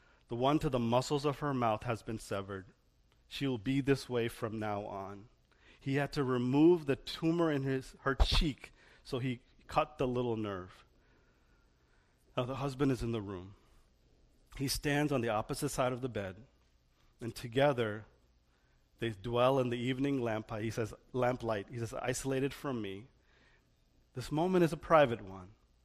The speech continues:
He and this wry mouth that I have made, they gaze at each other so generously, so lovingly." And the young woman speaks, and she says,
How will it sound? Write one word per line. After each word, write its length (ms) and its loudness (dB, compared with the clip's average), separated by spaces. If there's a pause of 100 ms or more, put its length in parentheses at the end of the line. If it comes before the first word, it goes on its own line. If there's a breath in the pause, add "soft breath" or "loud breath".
(920)
He 420 2
and 220 2
this 260 -2
wry 360 8
mouth 400 6
that 120 0
I 160 2
have 180 -4
made, 340 -8 (540)
they 120 -8
gaze 600 -2
at 140 0
each 220 -6
other 400 -6 (160)
so 420 0
generously, 720 -6 (380)
so 340 -4
lovingly." 640 -8 (400 soft breath)
And 100 -4
the 40 0
young 240 6
woman 260 4
speaks, 600 -8 (1800 soft breath)
and 140 -8
she 120 -6
says, 460 2